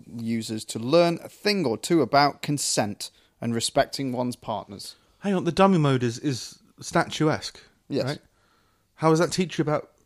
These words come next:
Speaker 2: how does that teach you about consent?
Speaker 1: Well, you don't get what you want, what you actually really want, unless you treat it right. So you don't get all the features or whatever.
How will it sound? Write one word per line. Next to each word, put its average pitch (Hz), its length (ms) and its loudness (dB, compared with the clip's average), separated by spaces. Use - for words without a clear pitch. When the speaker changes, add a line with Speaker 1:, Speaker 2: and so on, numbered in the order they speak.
Speaker 2:
how 160 200 0
does 156 100 2
that 160 140 -2
teach - 160 -14
you - 40 -18
about 127 140 -6
consent? 135 460 -8
Speaker 1:
Well, 139 160 4
you 135 80 0
don't 139 160 0
get 123 240 -2
what 123 180 -2
you 120 80 -6
want, 110 360 -2
what 104 200 -2
you 113 160 -2
actually 113 460 -4
really 113 260 -4
want, 107 240 -10
unless 113 280 -8
you 120 40 -10
treat 113 240 -6
it 80 80 -8
right. 76 260 -14
So - 120 -12
you 117 80 -4
don't 110 180 -6
get 107 140 -6
all 107 180 -6
the 104 60 -10
features - 420 -14
or - 100 -16
whatever. - 300 -18